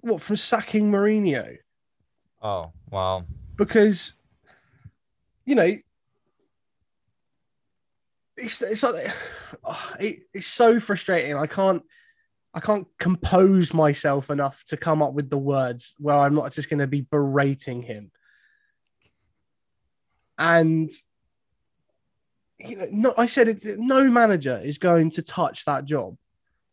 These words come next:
Speaker 2: Ah, so same, same with, that is literally, like, exactly like the Bayern job as well.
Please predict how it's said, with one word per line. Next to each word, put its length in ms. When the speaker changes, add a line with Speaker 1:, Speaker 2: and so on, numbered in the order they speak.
Speaker 2:
Ah, 100
so 240
same, 440
same 300
with, 280
that 220
is 120
literally, 300
like, 220
exactly 520
like 180
the 80
Bayern 340
job 220
as 140
well. 340